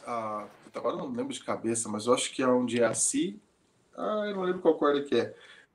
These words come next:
Mas eu lembro que é, é um Fá sustenido, desculpa. A um G A só é um Fá sustenido, né? E eu entreguei em Fá. E aí, cara,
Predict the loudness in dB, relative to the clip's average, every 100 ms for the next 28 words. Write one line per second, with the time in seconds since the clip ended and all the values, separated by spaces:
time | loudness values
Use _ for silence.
0 | _ 0 6 8 8 4 0 4 4 4
1 | 10 10 12 8 6 0 0 -2 -4 -6
2 | -4 -8 -6 -4 0 4 4 6 6 6
3 | 4 -2 -2 -6 -6 -6 -6 -6 -6 -6
4 | -10 -14 -10 -6 -4 -6 0 4 4 2
5 | -16 -20 -20 _ _ _ _ _ _ -20
6 | -20 -20 -20 -20 -20 -10 8 12 12 10
7 | 8 4 4